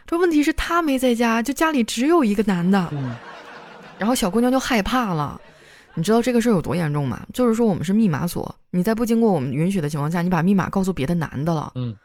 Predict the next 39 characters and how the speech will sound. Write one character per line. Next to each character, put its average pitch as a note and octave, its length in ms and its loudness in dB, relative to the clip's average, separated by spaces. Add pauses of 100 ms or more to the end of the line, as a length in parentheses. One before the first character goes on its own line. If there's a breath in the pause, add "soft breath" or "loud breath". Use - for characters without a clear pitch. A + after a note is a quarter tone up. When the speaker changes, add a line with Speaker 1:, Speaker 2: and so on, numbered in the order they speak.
(220 soft breath)
Speaker 1:
然 F#3 120 0
后 A#3 80 4
我 G#3+ 60 4
们 F3 180 0
进 A#3+ 160 -2
来 F#3 140 2
的 F3+ 80 0
时 F3 120 -6
候， D#3 120 -2
就 F#3+ 80 -2
一 F3 160 -4
个 G#3 80 2
女 E3+ 160 0
生， D#3 340 -4 (200 soft breath)
一 F#3 120 0
进 G#3 100 0
门 E3+ 140 2
发 F3+ 160 -4
现 F#3 140 0
一 E3 40 0
个 F3 60 0
老 D#3 140 0
爷 C#3 140 -4
们 E3 100 0
儿 F3+ 40 -2
坐 F#3 140 -2
在 E3 140 2
中 D#3+ 220 -2
央， D3 240 -2
你 C#3+ 40 -6
说 D#3 140 -10
那 A#3+ 140 2
种 G3+ 120 4
感 E3+ 180 0
觉 D#3 100 0
多 F#3+ 200 2
可 G#3+ 220 2
怕 F3+ 180 0
呀。 D3+ 220 -4